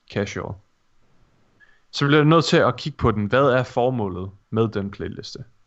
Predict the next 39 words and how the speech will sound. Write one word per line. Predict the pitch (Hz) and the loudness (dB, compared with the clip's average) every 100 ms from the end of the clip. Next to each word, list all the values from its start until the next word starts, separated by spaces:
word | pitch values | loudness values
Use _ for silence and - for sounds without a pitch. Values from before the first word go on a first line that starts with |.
| _ _ _ _ _ _ _ - - _ | _ _ _ _ _ _ _ -20 -20 _
Den | 160 160 | 2 2
playlistes | - 143 156 156 113 - 107 - - _ - | 2 2 2 2 -2 -4 -10 -10 -16 _ -6
formål, | - 120 131 98 87 92 _ _ _ _ _ _ _ - | 0 2 2 -4 -6 -12 _ _ _ _ _ _ _ 0
det | 131 | 2
er | 123 131 139 - _ 131 | 4 2 -2 -16 _ -4
at | 117 | -4
give | 151 156 | -6 -4
en | 123 | -6
sandbox, | 110 - 147 165 113 110 - - _ _ | -4 -4 -4 0 -2 -2 -6 -14 _ _
hvor | 131 | 0
du | 110 117 | 0 -4
kan | 120 | -6
slå | - 113 | -4 -4
dig | 101 | -4
løs. | 104 104 92 - _ _ | -4 -6 -8 -16 _ _
Du | 117 | -8
kan | 113 | -8
spille | - 131 131 | -2 -2 0
med | 120 | -2
lige, | 113 147 | 0 0
hvad | 123 | 2
du | 101 | 2
vil, | 113 131 - _ - _ _ _ - | 0 0 -2 _ -20 _ _ _ -2
øhm, | 113 107 | 0 0
og | - 110 | -2 2
du | 127 | 2
ved, | 131 143 - | 4 4 2
det, | 143 135 | 0 0
det | 135 135 | 2 2
er, | 135 | 2
som | 131 131 | -2 -6
du | 113 | -8
siger, | - 123 123 | -4 -4 -2
en | 110 | -6
jungle | - 117 120 120 120 - - | -4 -2 -2 -4 -8 -12 -8
at | 101 | -6
blive | 113 | -6
smidt | 104 113 - | -6 -8 -2
derind, | 110 90 92 | -2 -2 -6